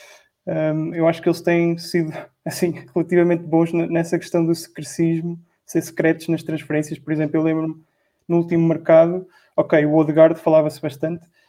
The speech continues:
mas quando o Matt Ryan assinou, eu, <laughs> ninguém falava nele, foi assim mesmo caído do nada.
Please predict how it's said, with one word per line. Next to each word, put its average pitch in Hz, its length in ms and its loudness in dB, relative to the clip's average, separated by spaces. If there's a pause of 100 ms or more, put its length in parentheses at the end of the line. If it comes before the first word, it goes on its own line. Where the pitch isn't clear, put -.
(180)
mas 160 160 -2
quando 165 220 0
o 165 60 0
Matt 165 280 4
Ryan 156 560 4
assinou, 175 640 0 (200)
eu, 170 480 0 (120)
<laughs> - 140 -20
ninguém 180 280 4
falava 180 420 4
nele, 180 220 4
foi 170 180 0
assim 170 240 -2
mesmo 170 320 -2
caído 170 260 0
do 165 120 -2
nada. 170 320 2